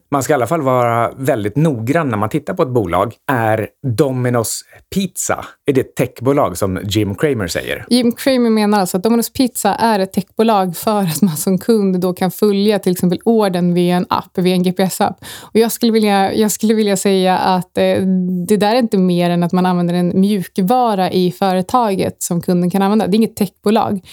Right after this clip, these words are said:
Speaker 2: Det är ett bolag med någon form av digitaliserad tjänst. Och digitalisering är någonting som vi har pratat om sedan tidigt nittiotal. Och, ehm, och jag menar, det var lite det här som hände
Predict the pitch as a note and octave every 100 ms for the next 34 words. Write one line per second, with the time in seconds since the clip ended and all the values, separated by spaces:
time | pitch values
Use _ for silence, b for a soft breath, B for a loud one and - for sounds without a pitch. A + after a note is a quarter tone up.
0 | B B _ G#3 A3 G#3 G3 F#3+ F3 F#3
1 | G#3+ G3 F#3+ G#3+ G#3 F3+ F#3+ F3+ F3+ F3
2 | F#3+ F3+ E3 F#3+ F3+ F3 F#3 F#3+ F#3 F#3
3 | - F3 F3+ F3 - - A#3 - B B
4 | B G3+ F#3 F3 F3+ - C#4 D#4+ G#3 F#3
5 | F3 F3 - F3 E3+ E3+ - - F3 F3
6 | - F3 F3+ F3+ G3+ - - A3+ B B
7 | B - F#3+ - G3 F#3 F#3+ - - -
8 | G#3 G3+ G3 F#3 F#3 G3 F#3+ B3 A3 G3
9 | F#3 G3 E3 F#3+ F3 E3+ F3+ F3 F3